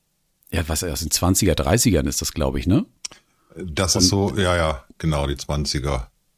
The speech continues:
Speaker 2: A cappella oder
Speaker 1: Ja. Und dann gepaart mit, äh, einem Rap da drin von Sammy Deluxe, wo ich denke, das ist eigentlich so, so, so gegen an.
Speaker 2: Mhm.
Speaker 1: Und genau deshalb ist es, glaub ich, so geil.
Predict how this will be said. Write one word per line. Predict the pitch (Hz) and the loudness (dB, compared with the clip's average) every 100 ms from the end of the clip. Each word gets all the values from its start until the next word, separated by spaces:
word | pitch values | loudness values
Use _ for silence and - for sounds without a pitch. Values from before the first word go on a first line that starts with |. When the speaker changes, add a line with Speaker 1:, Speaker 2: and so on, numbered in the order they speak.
| _ | _
Speaker 2:
A | - | -6
cappella | - 67 78 78 73 | -6 -4 -2 0 0
oder | 71 73 71 - _ _ _ _ _ - _ _ | 0 0 -2 -4 _ _ _ _ _ -20 _ _
Speaker 1:
Ja. | - 113 107 76 _ _ _ _ _ _ _ _ _ - | 2 2 2 -2 _ _ _ _ _ _ _ _ _ -4
Und | 98 | 0
dann | 98 | 2
gepaart | 98 - 110 135 - | 6 6 6 0 0
mit, | 117 117 - - | 0 0 -2 -6
äh, | 123 107 107 - - | -2 -2 -2 -6 -2
einem | 107 87 | 0 2
Rap | 95 139 - - | 2 6 6 6
da | 104 | 4
drin | 92 98 110 135 | 4 4 4 4
von | - 101 | 4 4
Sammy | 113 110 | 6 6
Deluxe, | 95 98 127 - | 6 4 4 0
wo | 90 | -2
ich | - | -2
denke, | 87 | -2
das | 87 | -2
ist | 95 - | -4 -2
eigentlich | 92 98 80 | 2 2 2
so, | 98 | 0
so, | 113 - 113 101 - _ _ _ _ _ _ - - _ _ _ _ _ _ _ | -2 -6 -4 -4 -4 _ _ _ _ _ _ -20 -20 _ _ _ _ _ _ _
so | 127 104 117 | 2 4 6
gegen | 131 117 | 6 6
an. | 117 127 104 147 - - - | 6 6 6 2 -6 -20 -2
Speaker 2:
Mhm. | 90 80 | 0 2
Speaker 1:
Und | 78 82 | 2 2
genau | 98 95 | 4 4
deshalb | 98 - 107 | 2 0 0
ist | 98 - | -2 -4
es, | - | -2
glaub | 104 | -2
ich, | 87 | -2
so | 92 | 0
geil. | 92 80 82 | 2 2 -4